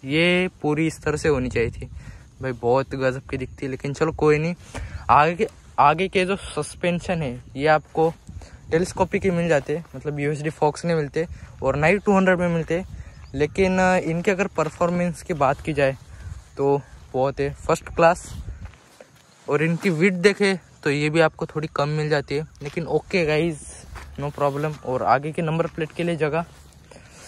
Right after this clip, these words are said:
और main भाई इसके अंदर एक feature देखो, Lights मिल जाती है handle के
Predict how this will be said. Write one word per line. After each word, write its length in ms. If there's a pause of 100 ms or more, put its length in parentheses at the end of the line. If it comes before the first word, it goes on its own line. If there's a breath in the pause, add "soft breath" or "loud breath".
(340 loud breath)
और 200
main 420
भाई 180 (140)
इसके 300
अंदर 320 (280)
एक 80
feature 720 (380 loud breath)
देखो, 340 (1000 loud breath)
Lights 380
मिल 180
जाती 260
है 100
handle 400
के 200